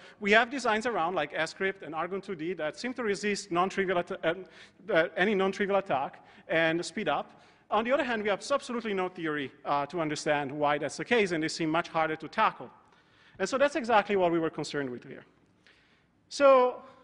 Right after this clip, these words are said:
a little bit more concretely, uh, what we target, uh, in, uh, when I say we analyze Scrypt, we actually target an analysis of what is called rho mix,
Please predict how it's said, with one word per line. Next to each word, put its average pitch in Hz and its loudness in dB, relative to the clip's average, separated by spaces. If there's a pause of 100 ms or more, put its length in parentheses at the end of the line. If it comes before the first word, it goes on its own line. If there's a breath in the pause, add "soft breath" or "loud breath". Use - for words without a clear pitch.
(160 loud breath)
a 202 6
little 349 4
bit 285 2
more 269 6
concretely, 220 0 (280)
uh, 180 4 (520 loud breath)
what 202 4
we 302 4
target, 185 4 (100)
uh, 160 4
in, 185 0
uh, 147 0 (100)
when 180 -4
I - -2
say 208 -4
we 175 -2
analyze 165 -2
Scrypt, 170 -8 (320 loud breath)
we 190 2
actually 233 0
target 247 4
an 214 0
analysis 196 2
of 160 -4
what 175 0
is 180 -6
called 185 -2
rho 190 2
mix, 147 -4